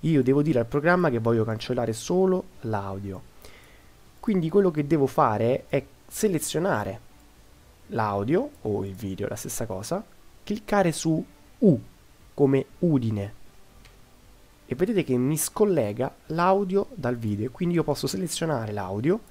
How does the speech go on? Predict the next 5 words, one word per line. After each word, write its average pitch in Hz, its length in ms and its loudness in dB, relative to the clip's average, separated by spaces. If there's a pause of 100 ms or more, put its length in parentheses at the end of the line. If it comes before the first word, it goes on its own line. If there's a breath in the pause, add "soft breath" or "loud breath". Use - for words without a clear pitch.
(540 soft breath)
premere 113 380 0
canc 101 500 -8 (480)
e 175 120 -2
vedere 175 340 4
che 143 220 -4